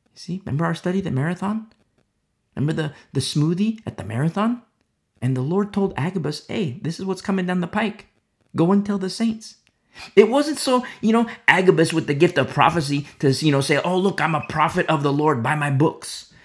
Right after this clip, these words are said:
Oh, look, I'm a prophet of the Lord, you know, like and subscribe, follow me so that I can be a social media influencer." No, Agabus, the Lord gave him that gift, a gift of the Holy Spirit, so that he could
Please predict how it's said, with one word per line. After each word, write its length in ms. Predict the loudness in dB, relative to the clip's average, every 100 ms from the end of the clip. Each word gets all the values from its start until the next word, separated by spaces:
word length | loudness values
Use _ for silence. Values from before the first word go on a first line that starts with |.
| -12 -2
Oh, 100 | 0
look, 300 | 2 0 -2
I'm 140 | -2
a 60 | -2
prophet 400 | 0 0 2 2
of 140 | 2
the 60 | 4
Lord, 320 | 4 6 6
you 100 | 4
know, 220 | 4 4 0 -6
like 300 | -4 -2 2
and 120 | 0
subscribe, 720 | 0 -4 -4 0 0 0 -2 -8
follow 360 | -2 0 2
me 180 | 4 4
so 140 | 2 -2
that 160 | -2
I 60 | -2
can 160 | -2
be 120 | 0 0
a 80 |
social 360 | -2 -4 -4 -2
media 260 | 0 0 0
influencer." 840 | 0 0 2 2 2 0 -8 -12 _ _ _ _ _ _ _ _ _ _ -4
No, 200 | -4 -4
Agabus, 600 | -8 -4 -2 -2 -4 -8 -16 -16
the 80 | -12
Lord 300 | -6 -6 -2
gave 160 | -2
him 100 | 0
that 200 | -2 -2
gift, 340 | -4 -4 -6 -12 -14
a 120 | -12 -4
gift 260 | -2 -2 -2
of 120 | -4
the 80 | -2
Holy 280 | -2 -2 -2
Spirit, 360 | -2 -2 -2 -6 -18
so 200 | -6 -2
that 100 | 0
he 140 | -2
could 220 | -2 -4